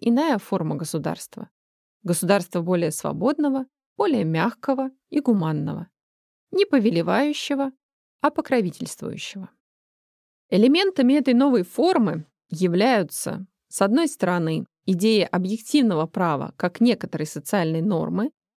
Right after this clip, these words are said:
естественно вытекающей из взаимной социальной зависимости людей, interdépendance sociale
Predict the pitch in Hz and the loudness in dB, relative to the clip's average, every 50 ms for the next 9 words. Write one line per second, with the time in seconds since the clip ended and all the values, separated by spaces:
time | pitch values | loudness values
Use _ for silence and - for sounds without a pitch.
0 | _ _ - 226 254 262 - - 294 294 - - 277 269 262 262 247 262 262 - | _ _ 0 0 0 0 2 0 0 0 0 0 2 4 4 4 2 2 0 -2
1 | 254 262 - 254 247 240 240 226 - - - 240 226 - - 208 208 208 220 240 | -4 0 0 0 2 2 0 0 -2 0 0 0 0 0 -2 -2 -2 0 2 2
2 | 247 240 233 226 208 220 - - 190 - - 233 226 208 196 196 196 208 214 214 | 4 4 4 4 2 0 -4 -6 -8 -2 0 0 2 2 2 0 2 2 2 2
3 | 214 214 208 - - 208 208 208 - - - 196 196 208 190 190 208 214 208 214 | 2 0 -2 -2 0 0 0 -2 -2 -4 -4 -2 -2 -2 0 0 0 0 0 -2
4 | 214 _ _ _ _ _ _ - - - 208 190 220 214 202 - 226 202 190 185 | -6 _ _ _ _ _ _ -8 0 0 2 4 2 2 0 0 -2 -2 0 0
5 | 202 208 196 202 196 - - - 190 190 - - 190 180 170 170 180 185 190 | 0 0 0 -2 -2 -4 -4 -4 -6 -6 -4 -2 -2 0 0 0 -2 -4 -6